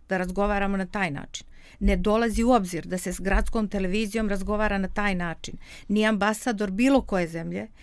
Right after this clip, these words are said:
niti bilo koji političar, niti bilo koja institucija u Crnoj Gori. To ne dolazi u obzir. To neće moći da se radi, a, niti mi to dozvoljavamo. Dakle, a, da neko ocjenjuje uređivačku politiku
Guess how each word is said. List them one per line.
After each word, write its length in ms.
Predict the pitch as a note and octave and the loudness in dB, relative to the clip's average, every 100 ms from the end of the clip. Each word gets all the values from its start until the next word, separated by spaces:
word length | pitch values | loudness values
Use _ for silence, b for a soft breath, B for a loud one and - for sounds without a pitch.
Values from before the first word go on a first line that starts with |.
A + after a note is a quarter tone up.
| B B | B B
niti 300 | G#3 B3 A#3+ | 2 4 2
bilo 400 | F#3 A3+ C4+ C4+ | 2 4 6 4
koji 260 | - A#3 G#3+ | 2 0 0
političar, 720 | G3 G3 G3+ G#3+ - G#3 G3+ | 0 -2 -2 -6 -2 0 0
niti 220 | A#3 A#3 | 0 0
bilo 340 | F#3+ B3 C4 | 2 6 6
koja 280 | A#3+ A3 A3+ | 4 0 0
institucija 760 | G#3+ - F3+ A3 G#3+ - G3+ G3+ | 0 -4 -6 -6 -6 -4 -4 -2
u 80 | F#3 | -4
Crnoj 300 | - G3 F#3 | -4 -2 -2
Gori. 240 | E3 C#3 | -4 -6
To 320 | - G3+ G#3 G3+ | -6 -4 -2 -2
ne 120 | G3+ | -2
dolazi 360 | F3+ F3+ F#3+ | 0 -2 -4
u 40 | E3+ | -8
obzir. 300 | C3+ - - B B - | -8 -14 -16 B B -4
To 200 | A3+ G#3+ | 0 2
neće 400 | A3 G3+ F3+ E3 | 4 2 0 -6
moći 320 | E3 - - | -8 -10 -10
da 100 | E3+ | -10
se 160 | - F3+ | -6 -4
radi, 400 | F3 F#3 B3+ C4+ B B B B B - | -4 -2 -2 -4 B B B B B -2
a, 240 | G#3 G3+ | 2 4
niti 320 | A3 B3 B3 | 8 8 8
mi 100 | A#3 | 4
to 160 | G#3+ A3 | 4 0
dozvoljavamo. 720 | G3+ G#3 F#3 D3+ C#3+ D#3 E3 | -2 0 0 -2 -4 -6 -8
Dakle, 680 | D#3+ G3 G3+ - A3 G#3 G3+ B B B - | 0 0 0 0 2 2 0 B B B -2
a, 640 | G3+ G3 G3 G3 G3 G3 - | 0 2 2 2 2 0 -2
da 280 | F#3 G3+ G3+ | 0 4 6
neko 360 | A3 C4+ C#4 | 6 6 6
ocjenjuje 600 | B3 - A#3 G3 D#3+ D3 E3 _ _ | 4 4 4 4 0 -8 -12 _ _
uređivačku 680 | G3+ G3+ F#3 A3+ B3 A3+ - | -2 0 2 2 2 0 -4
politiku 640 | G3+ A3 G3+ - - E3 | 0 0 0 -4 -14 -16